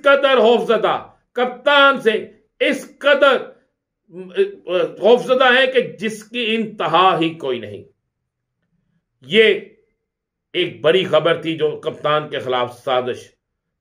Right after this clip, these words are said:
तैयार की जा रही है। इस मीटिंग के बाद बाकायदा इस मीटिंग में बैठा एक शख्स किसी और महफिल में बैठकर इसका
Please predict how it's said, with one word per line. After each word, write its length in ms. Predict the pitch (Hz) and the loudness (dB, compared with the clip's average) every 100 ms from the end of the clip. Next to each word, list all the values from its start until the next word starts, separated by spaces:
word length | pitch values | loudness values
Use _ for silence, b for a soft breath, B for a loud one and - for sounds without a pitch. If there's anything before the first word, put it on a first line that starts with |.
| _ - | _ -6
तैयार 280 | 151 151 131 - | 0 0 -2 -6
की 100 | 113 104 | -18 -16
जा 180 | - | -16
रही 280 | 90 - 92 | -16 -20 -20
है। 200 | 90 101 _ _ _ _ _ _ _ _ _ _ _ _ _ _ _ | -20 _ _ _ _ _ _ _ _ _ _ _ _ _ _ _ _
इस 380 | 226 269 - - _ _ _ _ _ _ _ _ _ _ _ _ - | -2 0 -2 -8 _ _ _ _ _ _ _ _ _ _ _ _ -4
मीटिंग 440 | 208 240 240 254 | 0 0 0 -4
के 160 | 247 247 | 2 2
बाद 300 | 226 233 208 - - _ _ _ _ _ _ _ _ _ _ _ _ 151 | 4 2 0 -4 -18 _ _ _ _ _ _ _ _ _ _ _ _ -4
बाकायदा 520 | 185 233 254 254 247 | -2 2 4 4 2
इस 160 | 233 185 | 2 0
मीटिंग 360 | 233 233 233 | -4 -2 -2
में 120 | 233 220 | 0 2
बैठा 280 | 220 214 214 | 2 2 2
एक 100 | 208 | 0
शख्स 340 | 208 208 - - _ _ _ _ _ _ _ _ _ _ _ _ _ _ _ _ | 0 0 -2 -18 _ _ _ _ _ _ _ _ _ _ _ _ _ _ _ _
किसी 300 | 247 233 262 | -4 0 4
और 300 | 247 247 254 | 6 6 6
महफिल 340 | 240 220 - 220 | 4 2 0 0
में 160 | 220 | 2
बैठकर 460 | 202 202 196 185 143 110 _ _ _ _ _ _ _ _ _ _ _ 214 | 4 4 2 -4 -4 -6 _ _ _ _ _ _ _ _ _ _ _ 0
इसका 440 | 254 247 262 | 2 2 2